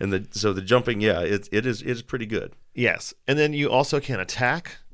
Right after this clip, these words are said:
Speaker 2: You have a thrown or projectile weapon, and it changes throughout the game.
Speaker 1: Yep. Every time you go to a new stage, you get a new weapon. What
Speaker 2: And you start with a tomato.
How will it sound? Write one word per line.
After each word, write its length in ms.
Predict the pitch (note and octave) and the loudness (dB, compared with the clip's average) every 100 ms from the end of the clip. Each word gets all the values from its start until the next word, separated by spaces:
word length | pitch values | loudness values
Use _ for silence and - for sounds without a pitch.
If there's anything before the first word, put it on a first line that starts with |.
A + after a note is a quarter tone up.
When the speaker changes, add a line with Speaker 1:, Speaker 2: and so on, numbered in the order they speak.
| - | -8
Speaker 2:
You 140 | A#2 | -2
have 100 | A2 | 0
a 80 | G2 | 0
thrown 640 | F2+ - A#2 B2 B2+ C3+ B2 | -2 -6 2 4 4 2 0
or 140 | F#2+ | -4
projectile 600 | - F#2 G#2 - B2+ A#2 | -4 -4 -4 0 0 2
weapon, 400 | A#2+ G2 A2+ C3+ - - | 2 2 0 -4 -12 0
and 160 | A2+ A2 | 2 2
it 80 | |
changes 680 | - - G3 F3 G#2+ F#2 - - - | 0 0 0 2 0 0 -4 -12 -10
throughout 360 | G#2+ G#2 G2 | -2 0 -2
the 60 | G2 | -4
game. 320 | G2 F2+ - - - | -2 -4 -6 -16 -4
Speaker 1:
Yep. 240 | G#2 F2+ _ - | -4 -4 _ -6
Every 200 | A2 A2 | -4 -4
time 280 | G#2+ A#2 A2 | -2 -2 -2
you 100 | G#2 | -2
go 160 | G#2 | -2
to 140 | G2+ G2+ | -2 -4
a 60 | |
new 360 | F#2+ G2 G2 F2+ - - - | -4 -4 -4 -6 -12 -16 -14
stage, 680 | - - G#2+ F#2+ F2 D#2+ - - - | -12 -4 0 0 -2 -8 -14 -14 -16
you 220 | - F2 E2+ | -10 -8 -6
get 340 | F2 E2 - | -4 -4 -6
a 120 | - | -8
new 160 | E2 D#2 | -8 -6
weapon. 420 | F2 C#3 - D#2+ - | -4 -4 -6 -12 -16
What 140 | - A2+ | -4 -2
Speaker 2:
And 300 | G#2+ G#2+ G#2 _ | 0 -4 -8 _
you 100 | B2+ | -8
start 240 | - F3 | -2 0
with 140 | F3+ E3+ | 2 0
a 60 | |
tomato. 520 | - D#3 D#3+ A2+ D#2 | -2 -2 0 0 -2